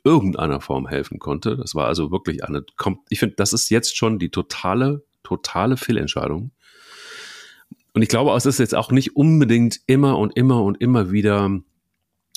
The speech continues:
der Heilsbringer in Österreich irgendwie alles leer zu kaufen. Das kann's irgendwie auch nicht sein. Also ich glaube, wir haben auch gute Trainer in Deutschland. Ich glaube, wir haben auch gut ausgebildete Trainer in Deutschland.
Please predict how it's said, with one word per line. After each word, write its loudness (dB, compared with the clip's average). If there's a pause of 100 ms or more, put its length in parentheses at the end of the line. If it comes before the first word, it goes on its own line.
(100)
der 0
Heilsbringer 2
in 0
Österreich 0
irgendwie -2
alles -2
leer -2
zu -6
kaufen. -4 (340)
Das -6
kann's -2
irgendwie 0
auch -2
nicht -4
sein. 0
Also -4
ich -10
glaube, -4
wir -4
haben 2
auch -6
gute -2
Trainer 0
in -2
Deutschland. -2
Ich -12
glaube, -6
wir -2
haben -4
auch -10
gut -6
ausgebildete -2
Trainer 0
in -4
Deutschland. -2